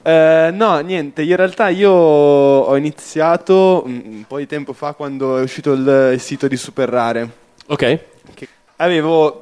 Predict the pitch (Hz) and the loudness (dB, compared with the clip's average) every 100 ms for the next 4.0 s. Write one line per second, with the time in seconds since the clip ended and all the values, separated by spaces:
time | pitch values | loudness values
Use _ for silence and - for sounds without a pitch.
0 | - 139 156 - 165 156 156 156 143 135 | -18 -18 -18 -4 -2 -2 -4 -8 -8 -10
1 | 143 135 - 127 120 - 123 120 117 110 | -10 -10 -6 -4 -6 -10 -10 -8 -6 -6
2 | 113 107 127 120 127 127 156 147 151 143 | -8 -12 -12 -10 -8 -8 -8 -4 0 0
3 | 139 131 139 120 - 123 120 107 107 110 | -2 -6 -8 -10 -10 -10 -8 -8 -10 -16